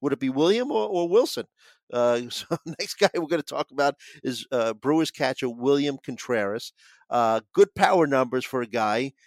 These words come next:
who has a tendency of hitting a ton of ground balls. Uh,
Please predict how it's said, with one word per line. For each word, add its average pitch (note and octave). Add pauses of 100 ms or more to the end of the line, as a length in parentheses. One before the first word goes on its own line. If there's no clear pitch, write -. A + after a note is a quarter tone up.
(240)
who B2
has A#2+
a A2
tendency C#3
of A2
hitting B2+
a G2 (220)
ton E3+
of D3
ground A#2
balls. A#2
Uh, A2